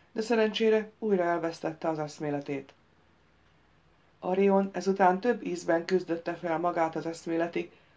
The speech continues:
de sohasem maradt sokáig éber. Mindig ugyanazon az ágyon feküdt, ugyanazon zsúbtető alatt, és ugyanaz a borzasztó fájdalom rohanta meg. A kín ködén át érzékelte, hogy mások is vannak körülötte.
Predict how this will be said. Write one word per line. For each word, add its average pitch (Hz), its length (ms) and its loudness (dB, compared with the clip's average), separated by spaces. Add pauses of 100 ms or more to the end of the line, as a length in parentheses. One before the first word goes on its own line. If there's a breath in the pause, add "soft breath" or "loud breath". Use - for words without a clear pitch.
(100)
de 202 140 -2
sohasem 185 520 6
maradt 160 280 0
sokáig 160 540 -2
éber. 147 420 0 (600 soft breath)
Mindig 240 400 0
ugyanazon 196 420 4
az 180 200 2
ágyon 180 320 2
feküdt, 190 460 0 (300 soft breath)
ugyanazon 214 580 2
zsúbtető 196 520 2
alatt, 190 380 4 (240 soft breath)
és - 280 -2
ugyanaz 196 360 2
a 175 100 2
borzasztó 170 600 0
fájdalom 160 500 2
rohanta 151 420 -2
meg. 143 280 0 (760)
A 143 140 -8
kín 202 320 0
ködén 180 380 2
át 170 280 -4
érzékelte, 185 840 0 (320 loud breath)
hogy 202 140 0
mások 202 380 2
is 165 160 -2
vannak 156 340 -2
körülötte. 147 600 -4